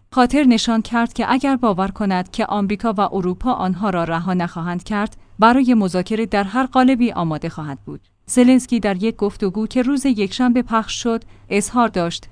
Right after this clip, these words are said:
"طرح دونالد ترامپ برای حل و فصل سریع درگیری در اوکراین نه تنها باید جنگ را متوقف کند، بلکه باید تضمین کند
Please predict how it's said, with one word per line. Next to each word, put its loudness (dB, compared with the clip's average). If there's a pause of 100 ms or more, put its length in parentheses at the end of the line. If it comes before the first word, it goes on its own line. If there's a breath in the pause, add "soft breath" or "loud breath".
(120)
"طرح 2
دونالد 0
ترامپ -2
برای 4
حل 0
و 0
فصل 0
سریع 0
درگیری 0
در -2
اوکراین -6 (120)
نه 8
تنها 0
باید 0
جنگ -2
را 0
متوقف -2
کند، -6 (200)
بلکه 2
باید 0
تضمین -2
کند -4